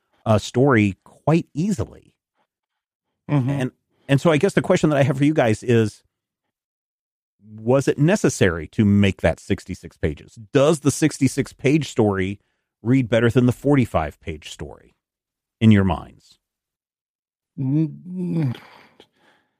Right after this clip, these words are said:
Speaker 2: see, okay, now I have to, I have to say this with the caveat, and the caveat is relatively simple. I am, uh, and this is going to sound snotty,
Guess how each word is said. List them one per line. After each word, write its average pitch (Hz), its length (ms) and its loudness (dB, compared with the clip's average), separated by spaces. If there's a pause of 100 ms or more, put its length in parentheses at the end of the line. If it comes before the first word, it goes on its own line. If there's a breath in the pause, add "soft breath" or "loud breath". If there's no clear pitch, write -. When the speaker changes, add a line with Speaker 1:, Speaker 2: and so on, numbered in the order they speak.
(320)
Speaker 2:
see, 147 280 -2
okay, 127 380 -2
now 104 180 -2
I 107 120 0
have 117 340 -2
to, 131 340 -2
I 107 80 -2
have 98 260 -4
to 113 100 -14
say 165 300 -8
this 90 460 -8
with 95 280 -10
the 117 80 -8
caveat, 104 840 -6 (580 soft breath)
and 104 140 -2
the 101 80 -6
caveat 101 640 -2
is 98 460 -4
relatively 101 680 -4
simple. 95 580 -4 (440 loud breath)
I 156 400 0
am, 101 540 -6 (340)
uh, 92 420 -2
and 98 140 -4
this - 160 -8
is 92 80 -12
going 87 220 -4
to - 60 -14
sound 82 280 -6
snotty, 82 460 -8